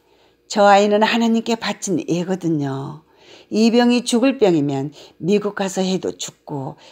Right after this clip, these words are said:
살 병이면 여기서도 살 겁니다. "우리 엄마 맞아?"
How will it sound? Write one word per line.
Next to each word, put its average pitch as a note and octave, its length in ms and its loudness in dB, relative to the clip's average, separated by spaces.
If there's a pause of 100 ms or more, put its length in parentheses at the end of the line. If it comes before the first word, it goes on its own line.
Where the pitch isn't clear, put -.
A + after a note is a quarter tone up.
살 B3+ 380 -4
병이면 D#3 500 0 (160)
여기서도 E3 500 -2
살 G3+ 240 -8
겁니다. D3+ 680 -8 (1120)
"우리 A3 240 4
엄마 A3+ 300 2
맞아?" F3+ 640 -10